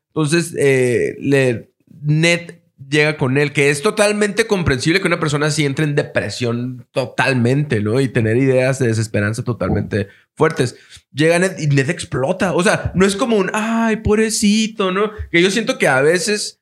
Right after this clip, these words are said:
bueno, esa explosión no se necesita, pero yo siento que a veces sí se necesita como que sacudir a una persona en ese tipo de cosas. Y, y Ned explota y le dice, "Ah", le dice, "ahora sí,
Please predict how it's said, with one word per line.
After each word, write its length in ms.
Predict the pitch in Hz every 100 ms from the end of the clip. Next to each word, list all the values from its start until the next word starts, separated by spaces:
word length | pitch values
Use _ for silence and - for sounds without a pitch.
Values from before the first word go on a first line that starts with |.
| -
bueno, 220 | 160 139
esa 160 | 139
explosión 400 | 170 165 131 131
no 120 | 135 127
se 100 | 143
necesita, 420 | 131 139 104 -
pero 120 | 156
yo 40 | 180
siento 180 | 214 202
que 80 |
a 20 | 151
veces 260 | 143 190
sí 80 | 165
se 120 | 202
necesita 280 | 180 135 175
como 160 | 175 165
que 80 |
sacudir 380 | - 139 131 165
a 40 | 196
una 180 | 190
persona 320 | 170 135 143 147
en 80 |
ese 160 | 143 143
tipo 260 | 135 - 127
de 80 |
cosas. 340 | 123 143 139 117 - - - _ _
Y, 720 | 156 165 160 165 165 156 147
y 20 | 139
Ned 340 | 160 156 160
explota 640 | 202 196 - 220 208 214 220
y 20 |
le 120 | 208
dice, 280 | 190 170 156
"Ah", 280 | - 220 226
le 120 | 220
dice, 260 | 202 190 185
"ahora 240 | 151 180
sí, 300 | 190 220 180